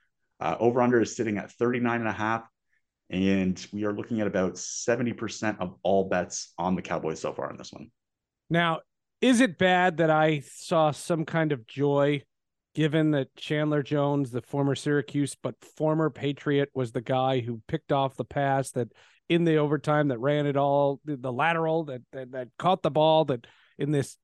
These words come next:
Speaker 2: bonkers, bonkers play? Um, am I curious to see what happens to the Patriots? The Patriots host the Cincinnati Bengals in Foxborough. Um, do you think,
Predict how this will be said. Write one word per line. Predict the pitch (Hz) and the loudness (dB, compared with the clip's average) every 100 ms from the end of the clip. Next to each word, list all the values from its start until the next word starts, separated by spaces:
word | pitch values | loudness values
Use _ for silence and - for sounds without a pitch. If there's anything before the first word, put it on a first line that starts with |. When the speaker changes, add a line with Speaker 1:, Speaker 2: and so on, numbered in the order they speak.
| - - - | -20 -10 0
Speaker 2:
bonkers, | 175 190 180 165 | 2 4 4 2
bonkers | 123 156 160 160 135 | 4 0 2 0 -4
play? | - 151 147 151 143 _ _ _ _ | -4 0 2 2 -2 _ _ _ _
Um, | 139 135 135 131 127 120 _ _ _ _ _ _ _ | -2 0 0 0 -4 -8 _ _ _ _ _ _ _
am | 175 190 | -4 0
I | 220 | 0
curious | - - 180 190 190 - | -2 -4 0 0 0 -4
to | - | -12
see | - | -6
what | 180 151 | -2 2
happens | 160 170 156 | 2 2 -2
to | - | -6
the | 139 | -8
Patriots? | - 139 - 160 156 - _ _ _ _ _ _ | -4 -4 0 -2 -2 -8 _ _ _ _ _ _
The | 120 | -12
Patriots | - 202 240 180 143 131 | -2 -2 0 0 0 -2
host | - 175 175 - | -2 0 0 -2
the | 139 | -6
Cincinnati | - - 220 - 196 180 175 | -6 -8 -6 -4 -2 0 -2
Bengals | 135 110 156 190 131 107 - - | -4 -2 0 0 0 -4 -12 -6
in | 139 123 | -4 -4
Foxborough. | - 151 143 - 120 113 110 113 _ _ _ _ | -4 -4 -4 -6 -6 -6 -8 -12 _ _ _ _
Um, | 120 120 117 117 117 113 - _ _ _ _ _ _ _ _ _ _ - | -2 0 2 0 -2 -6 -12 _ _ _ _ _ _ _ _ _ _ -2
do | |
you | 165 | 0
think, | 156 180 | 2 0